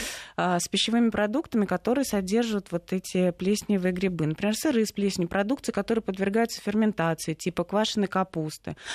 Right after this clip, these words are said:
А, на винограде, да, она может жить. Плесень вообще может жить на продуктах, которые долго хранятся. И поэтому таким пациентам все-таки мы рекомендуем эту диету соблюдать.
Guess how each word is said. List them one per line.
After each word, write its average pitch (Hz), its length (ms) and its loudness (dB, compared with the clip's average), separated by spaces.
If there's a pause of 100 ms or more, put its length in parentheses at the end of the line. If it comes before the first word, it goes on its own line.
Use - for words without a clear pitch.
(120)
А, 175 160 2
на 190 80 2
винограде, 202 640 2
да, 214 220 2
она 208 160 4
может 190 280 2
жить. 185 160 0
Плесень 330 300 2
вообще 247 140 2 (140)
может 196 360 2
жить 277 220 2
на 208 240 4
продуктах, 208 580 -2
которые 214 400 2
долго 190 600 2
хранятся. 196 720 0
И - 20 -18
поэтому 254 480 2
таким 240 360 0
пациентам 254 500 0
все-таки - 360 -4
мы 190 180 4
рекомендуем 190 760 2
эту 190 440 0 (160)
диету 185 600 -2
соблюдать. 180 720 -2